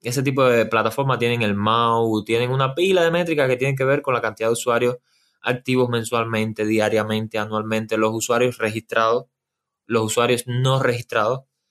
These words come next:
Eh, pero bueno, esas son métricas más de la industria de la tecnología. Esa es una, el mau, y está el porciento de rebote, eh, er,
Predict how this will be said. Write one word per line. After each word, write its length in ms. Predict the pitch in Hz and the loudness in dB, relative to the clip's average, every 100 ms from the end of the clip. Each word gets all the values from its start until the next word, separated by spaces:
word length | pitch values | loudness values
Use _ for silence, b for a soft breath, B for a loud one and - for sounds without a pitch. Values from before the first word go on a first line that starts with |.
| _ _ - | _ _ -2
Eh, 520 | 117 117 113 107 101 _ _ - | 2 4 4 2 -4 _ _ -2
pero 140 | 127 | 2
bueno, 200 | 147 131 | 2 0
esas 160 | 120 127 | -2 -2
son 180 | 151 | 0
métricas 400 | 147 151 143 120 | 0 0 0 -2
más 180 | 117 120 | -2 -2
de 80 | 131 | 0
la 60 | 120 | 0
industria 460 | 117 123 127 120 | 0 -2 2 2
de 80 | 107 | 2
la 100 | 101 | 0
tecnología. 560 | 101 104 98 104 98 - _ _ _ _ _ | -2 -4 -2 0 0 -2 _ _ _ _ _
Esa 200 | 127 120 | -4 0
es 40 | 120 | 0
una, 220 | 123 107 | 0 0
el 60 | 101 | 2
mau, 400 | 107 123 156 - _ _ _ _ | 2 2 2 -4 _ _ _ _
y 100 | 123 | -2
está 160 | 123 139 | 0 0
el 80 | 143 | 2
porciento 460 | 143 135 131 139 | 0 2 0 2
de 100 | 143 | 0
rebote, 680 | 123 113 107 120 117 135 190 _ _ _ _ _ _ - | 2 2 4 4 2 0 -2 _ _ _ _ _ _ -6
eh, 440 | 110 104 98 101 | 0 2 2 2
er, 220 | 107 - | -2 -4